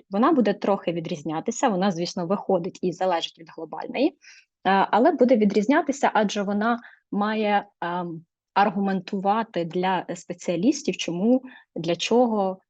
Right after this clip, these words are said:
їм приєднуватися на цей тренінг. А у цьому випадку локальною метою буде набути навички, що дозволять тримати customer satisfaction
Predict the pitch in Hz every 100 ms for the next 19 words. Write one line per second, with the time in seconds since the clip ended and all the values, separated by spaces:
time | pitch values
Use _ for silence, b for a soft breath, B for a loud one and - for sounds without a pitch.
0 | _ 190 165 214 - 175 175 190 185 175
1 | 180 - 175 170 180 - 170 180 - -
2 | - _ _ - _ _ 170 - 175 269
3 | 277 247 254 285 370 392 - 226 208 -
4 | _ 202 196 220 247 269 220 196 185 180
5 | 208 233 202 165 185 190 175 160 - _
6 | _ _ 196 196 185 214 208 165 151 _
7 | _ 185 165 165 170 - 320 349 b b
8 | - - 196 196 175 190 180 175 - 180
9 | 165 165 151 - - 160 175 - 151 -
10 | 160 214 - 285 - -